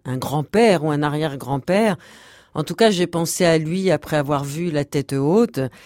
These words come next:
Il s'agit de François Truffaut, qui va parler de son film Les quatre cents coups et de l'évolution du cinéma. C'était le neuf mai mille neuf cent cinquante-neuf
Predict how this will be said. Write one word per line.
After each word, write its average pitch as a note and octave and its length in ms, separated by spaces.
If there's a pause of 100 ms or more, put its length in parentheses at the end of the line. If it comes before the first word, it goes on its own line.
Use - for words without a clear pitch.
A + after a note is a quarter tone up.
(280)
Il D3+ 100
s'agit D#3+ 340
de D#3+ 140
François E3+ 440
Truffaut, F#3 760
qui D#3 140
va D3+ 140
parler E3 420
de D3+ 100
son D3+ 220
film D#3+ 360
Les D3 140
quatre G3+ 240
cents D#3 220
coups A3 320
et - 20
de B2+ 80
l'évolution D#3 540
du C3+ 140
cinéma. C#3+ 640 (360)
C'était D#3+ 380
le C#3+ 140
neuf E3 380
mai F3+ 280
mille F3 240
neuf F#3+ 160
cent D#3+ 180
cinquante-neuf D#3+ 840